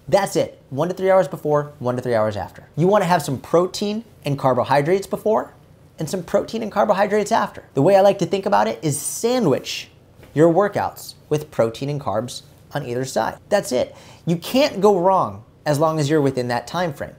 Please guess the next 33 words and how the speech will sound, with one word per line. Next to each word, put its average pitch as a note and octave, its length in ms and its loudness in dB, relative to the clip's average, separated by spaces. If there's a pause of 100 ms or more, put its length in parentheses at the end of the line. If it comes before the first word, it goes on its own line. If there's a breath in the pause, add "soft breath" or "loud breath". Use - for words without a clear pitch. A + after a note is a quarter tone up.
Let's - 220 -4
say D4 80 -4
you C4 120 2
go G#3 140 2
three F#3+ 280 0
and E3+ 80 -2
a D#3 40 0
half D3+ 260 0
hours. - 460 -4 (1400)
Doesn't B2+ 300 -6
matter. G2 320 -10 (600)
It's - 280 -14
okay. - 580 -18 (640)
As A#2 100 -8
long C3 200 -2
as C#3 80 -4
your C3 100 -2
calories C3 440 -2
and D#3+ 60 -10
your C#3+ 80 -8
protein C#3 360 -6
are B2 120 -6
in A2 80 -8
check, - 380 -8
you're A#2+ 140 -6
good. B2 320 -6 (580 loud breath)
Now, D#3 80 -2
I'm C#3 80 0
gonna G3 80 -2
give B3 140 -2
you B3+ 80 0
some A3 160 -4
examples. B2 500 -4